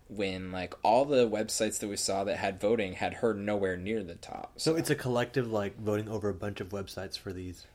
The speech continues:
Speaker 1: No, you actually vote through the, um,
Speaker 2: The
Speaker 1: app
Speaker 2: game?
Speaker 1: itself, which I
Speaker 2: Okay.
Speaker 1: think I, I tried to vote, and we talked about it. Um, or maybe I talked about it with J J.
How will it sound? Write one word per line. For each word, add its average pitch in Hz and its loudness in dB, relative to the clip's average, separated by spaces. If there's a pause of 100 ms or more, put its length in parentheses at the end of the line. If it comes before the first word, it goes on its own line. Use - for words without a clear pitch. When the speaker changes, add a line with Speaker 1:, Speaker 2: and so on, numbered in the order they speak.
(140)
Speaker 1:
No, 107 4
you 104 2
actually 127 4
vote 104 4
through 110 2
the, 98 6
um, 90 -2
Speaker 2:
The - 0
Speaker 1:
app 98 2
Speaker 2:
game? 98 0
Speaker 1:
itself, 117 0
which 110 4
I 139 10
Speaker 2:
Okay. 127 6
Speaker 1:
think 180 2
I, 107 4 (140)
I 117 6
tried 139 6
to 101 2
vote, 98 2
and 92 -6
we 95 -6
talked 110 0
about 85 -4
it. 85 -6 (480)
Um, 85 -2 (180)
or 104 -8
maybe 143 -2
I - 0
talked 92 -6
about 92 -4
it - -10
with - -16
J 95 -6
J. 90 -10